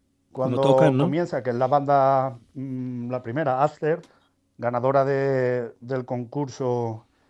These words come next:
Speaker 2: que nosotros llevamos ya, creo que es el, el cuarto año que, que celebramos el concurso de bandas de rock, para darle cabida a esas bandas que, que tan difícil lo tienen, que, que día tras día se machacan en los locales de ensayo, pero que no tienen la posibilidad de,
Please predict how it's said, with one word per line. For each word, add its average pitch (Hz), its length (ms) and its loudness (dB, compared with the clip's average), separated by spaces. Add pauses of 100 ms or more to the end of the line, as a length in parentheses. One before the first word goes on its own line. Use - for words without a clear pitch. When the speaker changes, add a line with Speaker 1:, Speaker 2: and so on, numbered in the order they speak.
(320)
Speaker 2:
que 127 100 -2
nosotros 139 440 -2
llevamos 139 280 2
ya, 135 640 4
creo 131 180 -8
que 143 80 -8
es 131 100 -6
el, 131 140 -12
el 127 240 -4
cuarto 131 400 -2
año 135 240 -4
que, 131 360 -4 (1000)
que 139 120 -4
celebramos 139 920 0
el 135 80 -8
concurso 135 500 -4
de 131 80 0
bandas 143 320 0
de 135 80 0
rock, 170 360 0
para 104 120 -12
darle 123 320 -2
cabida 127 440 -2
a 131 40 0
esas 131 260 -4
bandas 131 340 -2
que, 127 280 -2
que 127 80 -4
tan 120 180 -4
difícil 131 520 -4
lo 127 180 -2
tienen, 160 380 -2
que, 131 220 -2
que 120 260 -6
día 120 640 -2
tras 143 180 0
día 143 220 2
se 143 120 -8
machacan 135 720 -4 (480)
en 123 120 -6
los 135 120 -2
locales 139 360 0
de 139 80 -4
ensayo, 139 400 -4
pero 143 160 -4
que 127 60 -4
no 127 100 -4
tienen 127 200 -4
la 120 100 -2
posibilidad 117 600 -2
de, 110 420 -4